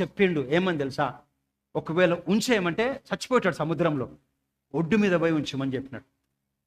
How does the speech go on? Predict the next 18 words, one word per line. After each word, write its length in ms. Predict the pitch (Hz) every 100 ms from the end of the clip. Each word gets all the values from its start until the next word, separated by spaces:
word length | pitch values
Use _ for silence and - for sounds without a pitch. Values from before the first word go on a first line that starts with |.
| _ _ _ _ _ _ _ _ _ _ _ _ _ _ _ _
ఇప్పుడు 220 | - 185
మనం, 280 | 180 180 185
"అమ్మ 300 | 160 - 190 214
చేపకు 600 | - - - 208 214 190
చెప్పిండు, 500 | 208 214 190 185 - _ -
అట్లీస్ట్ 500 | 185 240 262 - 185
చేప 320 | 190 240 220
గర్భంలో 540 | 220 208 208 180 226 - _ _ 202
చచ్చిపోతాడు 440 | - 285 269 214
కానీ 180 | 196 254
బ్రతుకున్నాడు, 920 | - - 170 202 214 269 214 151 123 - _ -
సముద్రంలో 420 | 220 254 294 285
పడి 120 | 269 294
చచ్చిపోతాడు," 460 | 277 240 247 180 139 - _ _ 180
కానీ 140 | 175
దేవుని 260 | 160 214 202
తెలుసు. 360 | 175 147 147 - _ _ _ _ _ _ _ _ _ -
ఏమనంటే, 580 | 165 185 170 180 190 -